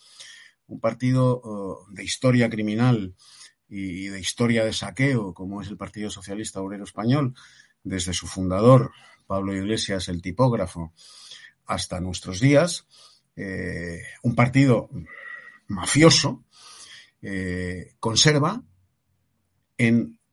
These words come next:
las peores de las circunstancias, que son las actuales, conserva un suelo de voto del veinte al veinticinco por ciento. Del veinte al veinticinco por ciento.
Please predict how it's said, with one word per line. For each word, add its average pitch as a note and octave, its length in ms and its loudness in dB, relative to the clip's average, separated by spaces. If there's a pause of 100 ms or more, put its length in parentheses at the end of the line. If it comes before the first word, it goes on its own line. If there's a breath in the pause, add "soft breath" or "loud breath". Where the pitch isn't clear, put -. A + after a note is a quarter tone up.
(140)
las G2 1000 -4
peores C3 420 4
de A2+ 80 -4
las G2 140 -6
circunstancias, A#2 680 -2
que E2 100 -14
son F#2+ 200 -10
las F2+ 160 -8
actuales, E3+ 640 0 (540 loud breath)
conserva C#3+ 500 0
un C#3+ 140 2
suelo D3 480 -2
de B2 160 -2
voto C#3 420 -2
del A2+ 180 -4
veinte C3+ 280 0
al C3 80 2
veinticinco G#2+ 420 -6
por - 160 -10
ciento. - 320 -20 (1700 soft breath)
Del A2 140 -4
veinte F#3 280 2
al D3+ 120 0
veinticinco G#2 420 -6
por - 140 -16
ciento. - 320 -20